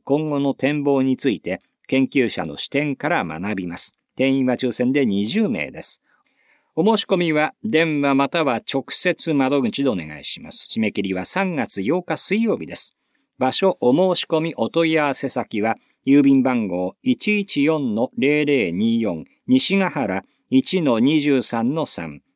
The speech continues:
滝野川文化センター、電話五三九四の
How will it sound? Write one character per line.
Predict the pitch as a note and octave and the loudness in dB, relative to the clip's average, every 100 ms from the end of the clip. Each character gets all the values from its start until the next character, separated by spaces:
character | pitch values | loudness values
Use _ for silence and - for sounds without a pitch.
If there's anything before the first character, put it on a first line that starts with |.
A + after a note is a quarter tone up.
| _ | _
滝 | B2+ C3 A3 | -6 0 2
野 | G#3+ | 2
川 | F3+ G#2+ D2+ | 2 -2 -2
文 | D#2 D3 | 0 0
化 | D#3+ D#3+ | 0 -4
セ | - | -2
ン | A2 E2 _ | -4 -4 _
タ | C2 B1 B1+ | -14 -14 -16
ー、 | _ - | _ -4
電 | A2+ A2 G2 | 0 0 0
話 | A2 - | -4 -2
五 | F#2+ D#3 E3 | 0 0 0
三 | E3 C#3+ A#2 | 0 0 0
九 | - C3+ C3 | 0 2 4
四 | C3 A2+ G2 | 2 0 0
の | B2+ | -2